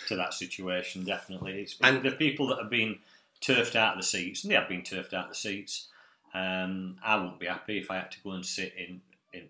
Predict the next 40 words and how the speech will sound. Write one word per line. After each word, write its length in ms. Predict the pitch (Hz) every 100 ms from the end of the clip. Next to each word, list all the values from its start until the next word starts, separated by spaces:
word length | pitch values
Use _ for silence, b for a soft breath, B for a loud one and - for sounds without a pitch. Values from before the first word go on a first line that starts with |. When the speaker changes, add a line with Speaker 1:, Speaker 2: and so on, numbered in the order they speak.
| _
Speaker 1:
family 300 | - 98 92
stand 360 | - 95 95
next 280 | 92 92 -
to 80 | -
away 300 | 90 98 101
end 280 | 101 101 98
or 120 | 87
Speaker 2:
Yeah. 480 | 87 90 - - 110
Speaker 1:
up 100 | -
in 120 | 101 95
some 240 | 104 95
far 320 | - 101 95
corner 360 | - 104 101 95
somewhere. 480 | - 92 85 90 101
Of 160 | -
course, 260 | - 185 -
I 40 | 185
wouldn't 180 | 120 95
be 80 |
happy 120 | 92 -
Speaker 2:
Yeah. 160 | 92 90
Speaker 1:
at 120 | -
all. 280 | 131 147 -
Speaker 2:
And, 140 | 156 147
and 120 | 160
they 140 | 135 170
have 180 | 147
had 240 | 139 123 110
the 120 | 113
opportunity 560 | 95 107 110 101 92 95
to 80 | 92
get 100 | 87
a 60 |
refund, 500 | 85 90 87 92 87
or, 140 | 85 - - B B
but 240 | 98 123 -
still, 420 | - 113 104 -
it's, 320 | 113 107 - -
it's, 400 | 101 - - 113
yeah, 160 | -